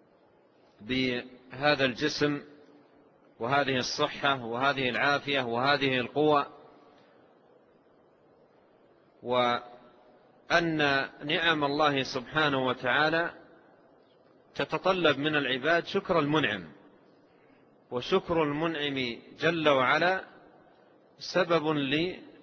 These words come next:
لزيادة النعمة والرفعة عند الله، "وإذ تأذن ربكم لئن شكرتم لأزيدنكم".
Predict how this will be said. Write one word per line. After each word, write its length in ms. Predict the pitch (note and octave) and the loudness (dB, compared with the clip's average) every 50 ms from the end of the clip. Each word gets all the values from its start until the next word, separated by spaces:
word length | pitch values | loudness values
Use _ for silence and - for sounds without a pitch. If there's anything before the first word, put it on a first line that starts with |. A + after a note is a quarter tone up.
| - - - | -20 -20 -18
لزيادة 920 | A#2+ A#2 B2+ C#3+ D3+ E3 F#3 F3 D#3 C#3+ C#3+ - - C3+ C3 C3+ - E3 | -14 -8 -4 0 2 4 4 2 2 2 0 0 0 -2 -2 -2 0 0
النعمة 640 | D#3+ D3+ D3 D3+ D#3+ E3+ E3+ F3+ F#3 F#3+ F#3 E3 D3 | 0 2 2 2 2 2 0 0 0 -2 -2 -2 0
والرفعة 520 | D3+ E3 D#3+ D#3+ F#3 G3+ - - D#3 C#3 - - | 0 2 2 4 2 2 2 2 0 0 0 0
عند 280 | C3+ B2 C#3 C#3 B2 | -2 0 0 0 0
الله، 300 | C3 B2 B2 B2 A#2 G#2+ - - - - - - - - - _ - - _ _ _ - _ _ _ - | 0 0 2 0 -2 -2 -2 -8 -20 -20 -20 -20 -20 -20 -20 _ -20 -20 _ _ _ -20 _ _ _ -8
"وإذ 240 | A2 A#2+ C3+ C#3 - - | -4 -2 -2 -4 -4 -2
تأذن 560 | - C#3 C3+ D3+ E3 D3 C3 A#2 C3+ C3+ B2+ C3 | -4 -2 0 0 0 0 0 -2 -2 0 0 0
ربكم 680 | B2 B2 D3 E3 D3 B2+ B2+ C3 B2 - - A#2+ A#2 A#2 | 2 2 2 0 0 -2 -4 -4 -4 -2 -4 -6 -2 0
لئن 260 | B2+ D3 D#3+ E3 D3+ | 0 0 0 0 -2
شكرتم 840 | - - C3+ B2+ - D#3 E3+ E3 D3+ - - E3+ F#3 F#3+ G3 G3 - | -2 -2 -4 -2 0 0 0 0 0 -2 -2 -2 -2 -2 -4 -6 -4
لأزيدنكم". 1000 | E3+ E3+ E3+ E3+ D3 C3 C3+ C#3+ C3 A2 C3 B2+ A#2 A2 G#2 G2 - G2 F#2 E2+ | -4 0 0 0 0 0 0 -2 0 2 2 2 2 0 -6 -6 -6 -10 -14 -16